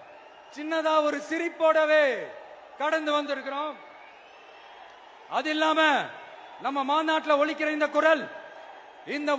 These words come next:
ஒற்றை தமிழ் மகனோட குரல் மட்டுமல்ல, ஒட்டுமொத்த தமிழ்நாட்டு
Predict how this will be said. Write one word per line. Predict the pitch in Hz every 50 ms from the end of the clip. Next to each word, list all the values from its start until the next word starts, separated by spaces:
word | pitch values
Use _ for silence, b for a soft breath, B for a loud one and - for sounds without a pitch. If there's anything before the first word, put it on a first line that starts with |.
| 277
ஒற்றை | 302 311 294 - 339 330 320 330
தமிழ் | 311 320 330 311 320 330
மகனோட | 330 320 330 320 320 311 320 302 311
குரல் | 311 320 320 320 311
மட்டுமல்ல, | 320 311 320 320 320 311 311 311 302 247 165 - - - - - - - - - - - 156 214 302
ஒட்டுமொத்த | 330 - - 359 339 339 330 339 349 339 330
தமிழ்நாட்டு | 330 349 339 349 330 330 349